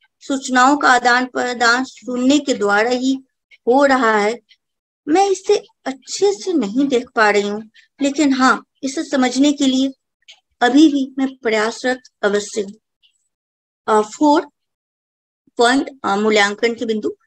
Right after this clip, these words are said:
पिछले चार महीनों में मेरे जीवन में आमूल चूल परिवर्तन हुआ है। मुझ में सही समझ के विकास की सोच उत्पन्न हुई है। Commitment,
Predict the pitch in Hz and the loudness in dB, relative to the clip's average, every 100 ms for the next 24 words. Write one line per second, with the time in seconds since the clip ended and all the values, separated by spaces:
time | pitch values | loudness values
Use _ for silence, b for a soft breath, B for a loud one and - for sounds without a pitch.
0 | _ _ _ - 370 - 415 466 415 302 | _ _ _ 0 0 4 6 6 4 4
1 | 349 403 403 370 349 339 349 302 269 294 | 4 2 2 4 4 4 4 4 4 4
2 | 330 277 311 294 330 320 320 320 - 262 | 2 0 -2 2 4 4 2 0 -2 0
3 | 262 302 381 370 - 320 370 392 349 285 | 2 2 2 0 -2 -2 0 0 -2 -2
4 | 277 277 269 311 311 262 254 254 277 _ | 0 -2 -2 -2 -2 -2 -4 -4 -8 _
5 | _ - 269 277 294 320 302 269 277 370 | _ -8 -6 -2 0 -2 -2 -2 2 0
6 | - 294 302 - 269 226 240 254 269 - | 0 -2 -2 -6 -8 -8 0 0 0 -6
7 | 277 - 277 285 285 - _ _ _ B | -10 -4 -2 -2 -4 -18 _ _ _ B
8 | - - - 247 220 196 185 196 208 _ | -10 -10 -2 -2 -2 -4 -6 -8 -14 _
9 | _ _ _ - 247 220 214 196 | _ _ _ -2 0 0 -4 -8